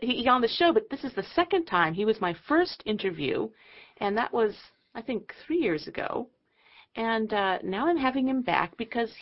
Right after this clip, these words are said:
he is a writer and an editor, uh, like myself. He's also a linguist,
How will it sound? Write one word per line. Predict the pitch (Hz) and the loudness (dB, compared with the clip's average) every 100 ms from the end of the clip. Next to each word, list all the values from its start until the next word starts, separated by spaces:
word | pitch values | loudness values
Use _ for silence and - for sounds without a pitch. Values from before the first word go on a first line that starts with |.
| - | -2
he | 339 240 202 254 - | 2 2 2 -4 -6
is | 208 - _ | -8 -8 _
a | 180 | -8
writer | 165 156 165 220 | -4 -2 0 0
and | - 160 | -2 -6
an | 156 156 | -8 -8
editor, | 170 180 202 294 - _ _ _ | -8 -4 -4 -6 -10 _ _ _
uh, | 170 - | -16 -8
like | 180 175 | -8 -6
myself. | 180 - 170 185 | -10 -8 -8 -6
He's | 196 | -6
also | 196 196 190 | -8 -4 -4
a | |
linguist, | 165 170 294 330 139 151 - | -2 -2 0 0 -2 -4 -8